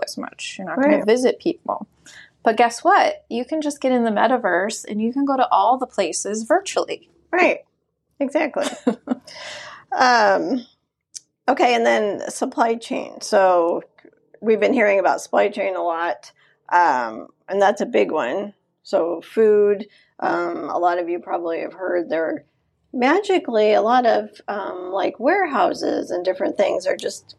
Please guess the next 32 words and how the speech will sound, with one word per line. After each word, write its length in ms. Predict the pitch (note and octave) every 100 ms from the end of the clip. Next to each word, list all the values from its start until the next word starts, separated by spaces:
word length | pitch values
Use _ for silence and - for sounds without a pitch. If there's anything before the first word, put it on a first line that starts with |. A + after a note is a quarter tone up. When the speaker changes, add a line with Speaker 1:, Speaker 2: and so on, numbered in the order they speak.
| _ -
Speaker 2:
combusting, 880 | F4+ E4+ G4+ G#4 - - - - - _ _ _ _
you 80 | A3
know, 560 | G#3+ G3 F#3 D3+ - - -
so 220 | - F#3+
that's 280 | A#3+ D#4+ -
happened 300 | G#3 G#3 F#3+
a 40 |
lot 320 | F3 F#3+ - -
over 160 | D#3
the 80 | D3+
last 320 | E3 F#3 -
year 180 | E3 F3
and 100 | E3
a 60 | D#3
half. 320 | E3 - - _ _ D4+ C#4+ -
Um, 880 | F#3+ F#3 F3+ F3+ E3+ F3 F3+ E3+ D3
the, 460 | G3+ E3+ E3+ E3 - _ _ _ -
the 120 | G#3
bird 320 | C4 F#4+ F4+ -
flu 360 | G3 F#3+ -
just 260 | - E3+ -
came 240 | F3+ F3
out, 320 | D#3+ - - -
and 180 | E3+ E3+
Speaker 1:
Yeah. 60 | G3
Speaker 2:
now 540 | G3+ G3 G3 F#3+ F#3
they're, 340 | F3+ F3+ F#3 G3 _
they're 180 | F3+ F3+
wiping 420 | F3+ F#3+ - - F#3
out, 300 | F3 - _ _ _ _ _ -
you 80 | F3
know, 220 | -